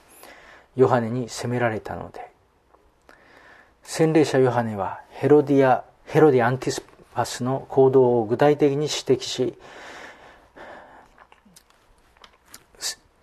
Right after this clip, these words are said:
叱ります。ここで、咎めるという意味の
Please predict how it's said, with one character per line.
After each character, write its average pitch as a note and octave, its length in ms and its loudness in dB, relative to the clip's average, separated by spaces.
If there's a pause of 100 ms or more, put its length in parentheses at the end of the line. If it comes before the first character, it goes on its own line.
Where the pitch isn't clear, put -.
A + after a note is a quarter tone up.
(360)
叱 - 280 0
り G2 100 -6
ま F2+ 120 -10
す。 - 280 -14 (320)
こ - 160 0
こ D3 140 4
で、 D#3+ 220 2 (1800)
咎 D3 260 4
め E3+ 120 -2
る B2 80 -4
と A2 160 -2
い F#2+ 180 -6
う - 80 -10 (360)
意 C#3 120 -2
味 B2+ 140 -2
の G2 200 -8